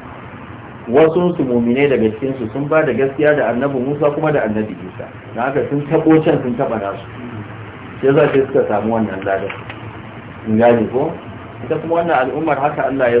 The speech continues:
so ya mata kyautar da ya ga dama. Ya ba ta wannan kyauta na cewa mu ne, mu ne muke aiki kaɗan kuma muke da lada mai yawa. Ko? Shi ne wanda ya yi aiki ɗaya, inda ake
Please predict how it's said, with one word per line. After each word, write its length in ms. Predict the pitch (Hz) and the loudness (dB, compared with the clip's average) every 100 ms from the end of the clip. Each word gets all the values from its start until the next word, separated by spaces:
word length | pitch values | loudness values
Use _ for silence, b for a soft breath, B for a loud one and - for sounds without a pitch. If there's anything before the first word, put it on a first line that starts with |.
| 117 | 2
so 80 | 135 | 2
ya 240 | 123 104 101 | 4 2 0
mata 240 | 123 120 | -2 -2
kyautar 420 | 107 101 101 120 | -2 -2 0 -2
da 80 | 104 | -2
ya 80 | 95 95 | -4 -4
ga 80 | 98 | 0
dama. 280 | 98 95 98 - - - 120 120 110 113 | 0 0 -6 -12 -16 -14 -14 -12 -8 -2
Ya 60 | 123 | 4
ba 180 | 135 | 6
ta 80 | - | 6
wannan 380 | 117 123 123 107 | 4 2 0 -4
kyauta 480 | 107 104 127 131 - - - - - - | -4 -4 -2 -4 -4 -12 -18 -18 -16 -6
na 80 | 120 | -4
cewa 320 | 123 123 120 127 | 2 4 4 4
mu 120 | 139 | 0
ne, 320 | 127 110 101 98 | 2 0 0 -2
mu 140 | 123 139 | 0 2
ne 80 | |
muke 500 | 127 135 135 113 101 104 | 2 0 0 0 0 -2
aiki 480 | 120 131 - 110 104 - - | -2 -2 0 -4 -4 -8 -10
kaɗan 320 | 113 113 151 175 - - - - - 120 - | -6 2 2 2 -6 -16 -16 -16 -14 -8 -2
kuma 180 | 131 | 2
muke 240 | 139 139 135 | 4 4 2
da 80 | 107 | 2
lada 320 | 107 113 113 113 | 2 2 2 2
mai 160 | 104 98 | 0 0
yawa. 180 | 98 95 - - - - - - - - - | -2 -4 -8 -16 -16 -14 -14 -14 -14 -14 0
Ko? 260 | 123 170 - - - - - - - - | 2 2 0 -10 -14 -14 -16 -16 -12 -2
Shi 100 | 139 | 2
ne 140 | 131 | 4
wanda 260 | 127 143 123 | 6 6 6
ya 240 | 127 120 | 4 4
yi 80 | 139 | 0
aiki 220 | 139 120 | 0 -2
ɗaya, 320 | 127 135 135 135 - - - - | 4 6 4 2 -6 -14 -16 -12
inda 160 | 127 131 | 0 2
ake 240 | 123 135 | 2 0